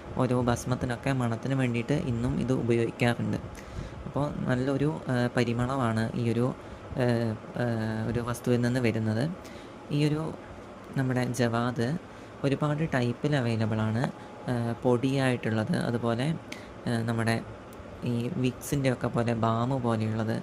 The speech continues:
അതുപോലെ അത്തർ പോലെയുള്ളതും ഇപ്പോൾ മാർക്കറ്റിൽ അവൈലബിൾ ആണ്. പണ്ട് കാലം മുതലേ യൂസ് ചെയ്യുന്നത് ആളുകൾ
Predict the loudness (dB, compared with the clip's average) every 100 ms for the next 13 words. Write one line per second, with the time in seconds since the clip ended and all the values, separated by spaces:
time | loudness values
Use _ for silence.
0 | -8 -14 -4 0 2 2 2 0 -4 -2
1 | 0 2 2 2 2 2 2 0 -2 -8
2 | -14 -10 -4 0 2 2 0 -2 -2 -2
3 | 0 0 2 0 0 -2 -6 -10 -10 -10
4 | -12 -4 0 2 0 0 -2 0 2 2
5 | 2 0 0 2 0 0 0 0